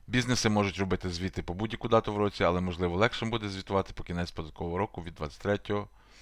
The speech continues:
по двадцять четвертий рік і надалі. Це спростить завдання, оскільки їм не потрібно буде використовувати два комплекти звітності для своїх податкових декларацій self-assessment.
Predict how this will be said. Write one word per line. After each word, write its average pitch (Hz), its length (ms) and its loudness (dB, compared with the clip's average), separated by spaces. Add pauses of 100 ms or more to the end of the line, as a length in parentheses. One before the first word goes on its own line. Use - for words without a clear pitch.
(280)
по 98 140 2
двадцять 87 280 -4
четвертий 85 400 -4
рік - 160 -8
і 87 40 -6
надалі. 78 420 -4 (3000)
Це 127 160 4
спростить 117 420 2
завдання, 92 420 4
оскільки 98 380 -4
їм 98 120 2
не 95 80 2
потрібно 92 380 -2
буде 87 200 -2
використовувати 87 600 -2
два 87 200 2
комплекти 85 480 -4
звітності 113 480 -6
для 92 160 -4
своїх - 240 -6
податкових 87 440 -4
декларацій 85 460 -6
self-assessment. - 640 -8